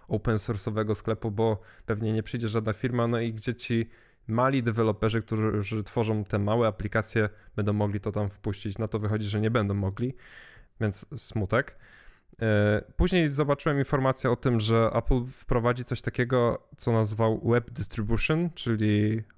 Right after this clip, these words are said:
mm, możliwość pobierania aplikacji bezpośrednio ze stron internetowych. I znowu pomyślałem,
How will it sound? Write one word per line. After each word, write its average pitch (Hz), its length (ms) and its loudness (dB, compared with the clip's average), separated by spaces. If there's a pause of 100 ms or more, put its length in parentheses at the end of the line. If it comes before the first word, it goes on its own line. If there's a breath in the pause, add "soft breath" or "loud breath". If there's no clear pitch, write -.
(140)
mm, 107 300 0
możliwość 113 500 2
pobierania 117 520 2
aplikacji 113 480 -2
bezpośrednio 117 760 0
ze 104 120 2
stron 117 320 0
internetowych. 104 800 0
I 113 60 2
znowu 139 260 4
pomyślałem, 117 600 2